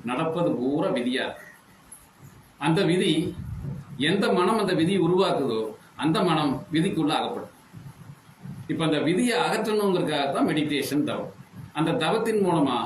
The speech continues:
பல்வேறு விருப்பங்கள்ல நான்கிறத, ந-, நம்முடைய ஐடென்டிட்டியை, நம்முடைய அடையாளங்களை பூரா அழிச்சு, நான் பிரம்மஸ்வரூபம், இறைவன், இறைஸ்வரூபம், அந்த இறைஸ்வரூபத்துக்குட்பட்டத அனைத்து படைப்புகளும் எப்போ உணர்வு வருதோ, அப்ப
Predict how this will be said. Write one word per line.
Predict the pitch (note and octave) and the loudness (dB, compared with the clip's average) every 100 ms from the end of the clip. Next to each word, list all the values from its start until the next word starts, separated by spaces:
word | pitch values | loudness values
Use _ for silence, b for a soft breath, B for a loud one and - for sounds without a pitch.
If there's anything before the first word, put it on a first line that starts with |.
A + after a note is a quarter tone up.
| - - - | -6 -12 -4
பல்வேறு | C#3 F#3 G#3+ G#3+ G3+ F3+ - C#3 | 0 4 4 6 4 4 2 0
விருப்பங்கள்ல | F3+ - F3+ E3 E3 E3+ G3 C3 B2+ | 2 2 2 2 2 2 0 0 0
நான்கிறத, | D3 F#3+ G3 D#3+ D3 E3 F3+ - - - - - B2 | 2 4 4 2 0 0 -2 -4 -12 -20 -20 -6 -4
ந-, | C3 C#3+ C#3 | -2 2 2
நம்முடைய | D#3 E3 F3+ E3 D3 | 4 2 2 2 2
ஐடென்டிட்டியை, | E3 G#3 E3+ C#3+ - - - - - - | 0 0 2 0 0 -6 -14 -20 -20 -4
நம்முடைய | B2+ B2+ A#2+ | -2 0 0
அடையாளங்களை | D#3 F#3 F#3 E3 D3+ C3+ | 0 2 2 0 0 -2
பூரா | F#3 F3+ | 0 0
அழிச்சு, | C3+ E3+ D#3+ A2+ G2+ - - - | 2 0 0 -2 -4 -8 -20 -8
நான் | A#2+ G#2+ | -6 -4
பிரம்மஸ்வரூபம், | A2 C3 G3+ G3 F3 C3+ - - - - - - - - - - B2 | -2 0 2 2 2 2 0 -4 -12 -12 -10 -10 -14 -20 -20 -8 -2
இறைவன், | D#3+ F#3 G3+ D3+ | 2 2 2 2
இறைஸ்வரூபம், | C#3+ F#3+ F#3+ F3+ D#3+ C#3 - - - - - | 0 2 2 2 2 0 -2 -6 -14 -6 -2
அந்த | C3+ | 0
இறைஸ்வரூபத்துக்குட்பட்டத | B2 F#3 G#3+ A3 G#3 F3+ E3+ E3 E3+ C#3 | 0 2 2 4 2 0 0 0 0 2
அனைத்து | E3+ E3+ - | 2 0 -2
படைப்புகளும் | C#3+ E3+ E3 E3+ F3+ E3 C3 | 0 0 0 0 0 0 0
எப்போ | F#3 F3 | -2 0
உணர்வு | D3 E3+ D3 | 0 0 0
வருதோ, | B2+ G#2 F#2+ - - - - - - | -2 -2 -4 -6 -10 -14 -18 -10 -6
அப்ப | B2 | -4